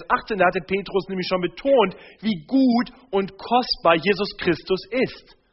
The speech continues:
Dass er von Gott auserwählt war für etwas ganz Wichtiges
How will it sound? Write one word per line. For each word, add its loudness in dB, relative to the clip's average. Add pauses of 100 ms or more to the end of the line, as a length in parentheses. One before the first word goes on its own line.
(880)
Dass -2
er 2
von 2
Gott 2
auserwählt 2
war -2 (320)
für 6 (240)
etwas 0 (300)
ganz 4 (260)
Wichtiges -2